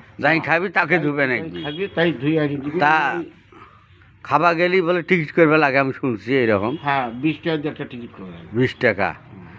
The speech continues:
Speaker 1: তো এই বিশ টাকা টিকিট করলে কয়বার খাওয়াবি?
Speaker 2: চারবার।
Speaker 1: চারবার?
Speaker 2: হ্যাঁ।
Speaker 1: যদি একটা মানুষ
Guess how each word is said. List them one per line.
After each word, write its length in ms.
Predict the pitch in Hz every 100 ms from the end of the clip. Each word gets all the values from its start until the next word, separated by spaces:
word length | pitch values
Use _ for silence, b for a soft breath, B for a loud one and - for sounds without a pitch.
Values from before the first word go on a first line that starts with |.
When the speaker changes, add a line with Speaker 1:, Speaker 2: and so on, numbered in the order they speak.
| - -
Speaker 1:
তো 80 | 139
এই 60 |
বিশ 260 | 143 170 165
টাকা 260 | - 175 170
টিকিট 360 | 170 165 139
করলে 160 | 170 151
কয়বার 420 | 165 156 156 147
খাওয়াবি? 480 | 120 127 101 85 78 _ _ -
Speaker 2:
চারবার। 420 | 143 127 82 - - _ _ _ -
Speaker 1:
চারবার? 500 | 131 139 127 120 101 85 _ _
Speaker 2:
হ্যাঁ। 140 | 82 80 _ b b b b b -
Speaker 1:
যদি 240 | 147 165
একটা 280 | 160 - 170
মানুষ 200 | 170